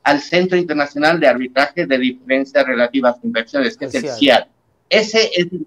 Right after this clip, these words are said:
Speaker 1: paraguas de impunidad para el saqueo de las transnacionales, pero donde ellos mismos sacan provecho, ¿no?
Speaker 2: Qué bestia.
Speaker 1: Eh, y, y no se habla de estos temas porque son,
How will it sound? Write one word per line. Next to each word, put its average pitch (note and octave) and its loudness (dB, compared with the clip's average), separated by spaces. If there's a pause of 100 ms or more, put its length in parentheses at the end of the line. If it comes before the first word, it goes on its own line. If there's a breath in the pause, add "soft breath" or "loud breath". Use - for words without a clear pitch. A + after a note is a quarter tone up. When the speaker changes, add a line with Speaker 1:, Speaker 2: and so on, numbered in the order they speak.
Speaker 1:
paraguas E3+ 4 (260)
de D#3 4
impunidad F#3 4 (240)
para D3+ 6
el D3 2
saqueo C#3+ 0 (200)
de C3 2
las B2 2
transnacionales, F#3+ 2
pero C#3+ 2
donde D3 4
ellos G3 0
mismos F3+ 0 (120)
sacan D3 0
provecho, G2+ -6
¿no? D3+ -6
Speaker 2:
Qué - -14
bestia. C3+ -12
Speaker 1:
Eh, C3 4 (600)
y, D3+ 6
y D#3 6
no F3+ 6
se G#3+ 2
habla G#3 6
de D3 -6
estos F3 -6
temas F#3 2
porque D#3+ -4
son, F3 0